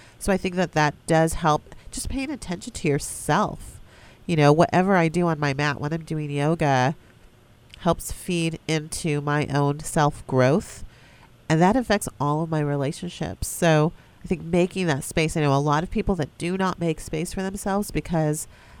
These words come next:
of their kids need them,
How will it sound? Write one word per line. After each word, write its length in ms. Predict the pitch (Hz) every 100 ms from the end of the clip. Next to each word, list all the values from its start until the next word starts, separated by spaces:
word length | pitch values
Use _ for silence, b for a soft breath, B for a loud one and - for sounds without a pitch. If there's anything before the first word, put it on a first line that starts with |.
| B
of 480 | 156 151 143 143 160 - - b b b b b -
their 100 | -
kids 420 | - - 208 190
need 260 | 190 208 175
them, 500 | 185 180 180 185 190